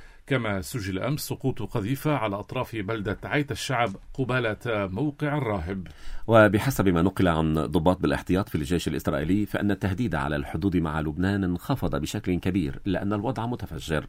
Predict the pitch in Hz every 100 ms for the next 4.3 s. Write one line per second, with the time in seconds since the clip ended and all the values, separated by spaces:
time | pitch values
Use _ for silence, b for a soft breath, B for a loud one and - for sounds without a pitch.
0 | B B B - - 107 87 62 64 92
1 | 80 - 78 80 95 104 73 71 71 107
2 | 110 - 62 71 73 65 B B B 95
3 | 90 95 92 - 80 87 71 - 67 87
4 | 87 113